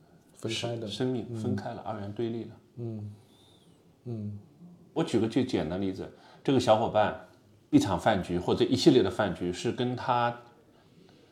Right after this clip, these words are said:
Speaker 2: 父母的住医院能不能住进去相关的一系列决策有关，
Speaker 1: 嗯。
Speaker 2: 你说他去还是不去啊？
Speaker 1: 嗯，那个要去的。
Speaker 2: 那肯定要去啊。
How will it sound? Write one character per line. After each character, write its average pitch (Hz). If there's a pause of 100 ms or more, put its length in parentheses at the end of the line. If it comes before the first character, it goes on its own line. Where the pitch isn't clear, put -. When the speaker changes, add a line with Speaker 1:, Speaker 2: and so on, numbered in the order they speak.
(440)
Speaker 2:
父 190
母 98
的 90 (760)
住 185
医 180
院 196
能 104
不 135
能 143
住 226
进 110
去 107
相 147
关 143
的 - (560)
一 139
系 151
列 117
决 95
策 107
有 78
关， 76 (200)
Speaker 1:
嗯。 120
Speaker 2:
你 107
说 117
他 135
去 -
还 110
是 82
不 101
去 -
啊？ 87 (1120)
Speaker 1:
嗯， 113
那 123
个 127
要 120
去 -
的。 101
Speaker 2:
那 139
肯 104
定 90
要 92
去 92
啊。 76